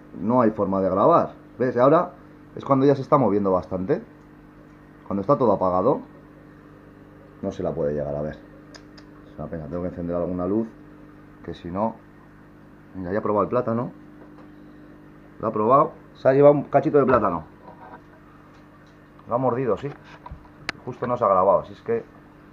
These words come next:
es increíble. Bueno, pero es que es por el tema de las luces. Es un, una piraña muy tímida, uf, está ahí metida ahí a oscuras, ¿ves? No le gusta, no sé. Y bueno, a ver, bueno, vamos a seguir hablando de lo del acuario. Pues eso,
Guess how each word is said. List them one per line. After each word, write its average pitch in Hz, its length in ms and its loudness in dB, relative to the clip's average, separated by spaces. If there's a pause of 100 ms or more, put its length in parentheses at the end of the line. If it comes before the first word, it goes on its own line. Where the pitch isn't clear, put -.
(280)
es 104 140 -12
increíble. 85 500 -8 (480)
Bueno, 113 180 0
pero 107 120 0
es - 80 -2
que 143 80 -2
es 143 100 -4
por 127 220 4
el 117 80 0
tema 151 240 6
de 107 60 6
las 90 140 2
luces. 110 360 -4
Es 117 240 -14
un, 131 340 -6 (160)
una 113 160 -8
piraña 120 280 0
muy 98 140 -4
tímida, 143 680 0
uf, 117 120 -6 (180)
está - 180 -6
ahí 117 100 0
metida 110 340 0
ahí 107 80 0
a 101 40 -2
oscuras, 147 680 -2 (320)
¿ves? 120 240 -12 (1300)
No 110 100 -4
le 110 40 -2
gusta, 104 400 0
no 101 140 -6
sé. 78 160 -14 (920)
Y 127 40 -8
bueno, 135 200 4
a - 20 10
ver, 135 160 10
bueno, 127 180 6
vamos 151 180 8
a 147 40 4
seguir 127 240 0
hablando 98 280 2
de 87 60 -2
lo 82 80 -2
del 80 100 -4
acuario. 80 320 -6
Pues 104 140 -8
eso, 78 240 -10